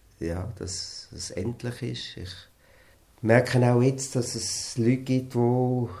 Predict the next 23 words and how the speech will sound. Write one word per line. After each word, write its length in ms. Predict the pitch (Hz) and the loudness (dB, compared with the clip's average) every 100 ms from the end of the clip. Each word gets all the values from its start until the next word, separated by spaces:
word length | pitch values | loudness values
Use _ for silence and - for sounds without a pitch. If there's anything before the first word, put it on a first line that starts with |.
| - - - | -18 -20 -8
sterben, 680 | - - 87 85 104 104 104 - - | 0 2 6 6 4 2 -4 -6 -8
die 300 | 98 95 - | -4 -4 -4
krank 400 | 90 92 98 - | 0 0 0 -4
werden, 440 | 92 90 90 98 92 - - | -2 0 -2 -6 -10 -16 -20
die 880 | - - - - 50 55 57 85 95 | -20 -20 -18 -18 -16 -16 -14 -12 -10
im 120 | 92 | -6
gleichen 420 | 92 107 104 98 | -4 -4 -2 -2
Alter 340 | 90 107 110 90 | 0 -2 -4 -6
sind 320 | 110 104 101 | -2 -2 -2
wie 340 | 101 98 101 | -2 -2 -6
ich. 60 | 98 - - - - - - _ _ - - _ - | -10 -14 -20 -20 -20 -20 -20 _ _ -20 -20 _ -10
Und 100 | 95 | -2
man 280 | 92 92 90 - - - | 0 2 0 -4 -14 -12
realisiert, 720 | 78 78 85 - - 101 - | -10 -8 -8 -8 -8 -10 -14
es 220 | - - | -16 -14
ist 160 | - - - - - - _ _ _ - _ _ - - - _ - | -12 -10 -12 -14 -18 -20 _ _ _ -20 _ _ -20 -20 -20 _ 0
nicht 220 | 104 120 | 4 6
mehr 100 | 139 | 4
selbstverständlich, 920 | 117 110 110 - - 92 92 92 98 92 - | 2 0 -2 -8 -4 -2 -2 -4 -8 -8 -8
dass 180 | 90 | -8
man 100 | 95 | -6
so 400 | 92 90 90 92 92 - - _ - - | -6 -6 -6 -6 -10 -16 -20 _ -20 -10
selbstbestimmt 1300 | 101 92 92 - 95 92 87 90 90 - - - | -4 -2 -2 -6 -8 -6 -4 -6 -8 -14 -16 -18